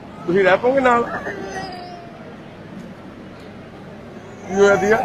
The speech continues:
ਚੱਕੋ ਇਹਨੂੰ, ਇਹਨੂੰ ਕਰ ਲਓ। ਹਾਂ, ਆ ਜਾ ਇੱਥੇ ਅੰਦਰ ਆ ਜਾ। ਚੱਲ, ਆ ਜਾ ਚੱਲੀਏ।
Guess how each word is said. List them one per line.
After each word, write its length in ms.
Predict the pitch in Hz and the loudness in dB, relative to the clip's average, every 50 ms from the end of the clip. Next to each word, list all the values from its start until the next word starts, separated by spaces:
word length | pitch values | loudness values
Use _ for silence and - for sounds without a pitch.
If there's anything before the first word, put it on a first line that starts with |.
| 784 784 762 679 640 - - - - | 0 -2 -4 -6 -6 -10 -12 2 2
ਚੱਕੋ 240 | 190 185 - 185 185 | 2 4 4 4 4
ਇਹਨੂੰ, 160 | 185 196 214 - | 4 4 4 2
ਇਹਨੂੰ 180 | 190 190 202 196 | 0 0 0 0
ਕਰ 140 | 175 160 | 0 -2
ਲਓ। 120 | 143 135 - - - - - - - - - - - - - - - - - - - - - - - - - - - | -2 -2 -8 -14 -16 -16 -18 -18 -18 -18 -16 -16 -16 -14 -14 -14 -14 -14 -14 -16 -16 -16 -16 -18 -18 -18 -10 -4 0
ਹਾਂ, 180 | 160 165 170 175 - - - - - | 2 2 2 2 0 -8 -14 -6 -2
ਆ 100 | 135 131 | 0 0
ਜਾ 120 | 120 117 110 | 2 0 0
ਇੱਥੇ 200 | 117 117 - 139 | -2 -2 -4 -6
ਅੰਦਰ 200 | 120 110 104 98 | -6 -4 -4 -4
ਆ 40 | 95 | -6
ਜਾ। 80 | 87 - - - - - - - - - - - - - | -6 -8 -12 -16 -16 -16 -18 -18 -18 -18 -18 -18 0 4
ਚੱਲ, 180 | 147 127 120 117 - - - - - | 4 4 4 4 -2 -10 -10 0 4
ਆ 120 | 131 131 | 6 6
ਜਾ 60 | 123 | 6
ਚੱਲੀਏ। 300 | 117 107 113 107 101 101 | 4 2 -4 -6 -8 -8